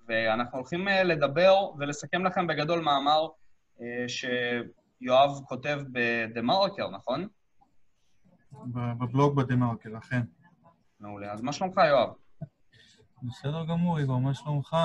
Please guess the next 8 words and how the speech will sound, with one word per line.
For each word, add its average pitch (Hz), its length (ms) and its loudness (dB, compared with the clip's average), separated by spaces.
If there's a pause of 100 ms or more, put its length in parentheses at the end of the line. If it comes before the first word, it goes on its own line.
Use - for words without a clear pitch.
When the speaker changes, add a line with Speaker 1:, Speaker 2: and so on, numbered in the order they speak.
(760)
Speaker 1:
מצוין. 127 580 -2 (480)
אה, 110 440 -6 (600)
כמה 190 240 0
זמן 233 200 2
אתה 170 120 -2
כותב 135 340 -6
כבר 113 160 -6
בדה-מרקר? 104 720 -8